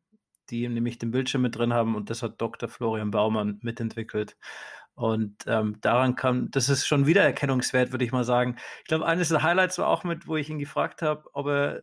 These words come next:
ähm, weil er fährt selber ein Audi, ob er ab und zu mal irgendwelche Kommentare an seine Ex-Kollegen geschickt hat, wie sie das Auto noch weiterentwickelt hätten können. Hat er natürlich dann zugestimmt, aber, ähm,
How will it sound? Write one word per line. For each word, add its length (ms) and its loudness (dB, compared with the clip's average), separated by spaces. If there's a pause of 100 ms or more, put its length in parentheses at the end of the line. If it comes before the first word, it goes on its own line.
(120)
ähm, 380 -6
weil 100 -2
er 60 -2
fährt 200 0
selber 260 2
ein 100 0
Audi, 540 4
ob 160 0
er 240 2
ab 180 -6
und 100 -10
zu 140 -4
mal 440 0
irgendwelche 400 -6
Kommentare 600 0
an 160 0
seine 460 -4
Ex-Kollegen 640 -4
geschickt 360 -6
hat, 200 -4
wie 100 -2
sie 140 -6
das 160 -6
Auto 240 -2
noch 160 0
weiterentwickelt 720 0
hätten 280 -2
können. 500 2 (500)
Hat 140 -6
er 80 -4
natürlich 400 -6
dann 160 -6
zugestimmt, 680 -4
aber, 500 0
ähm, 360 -4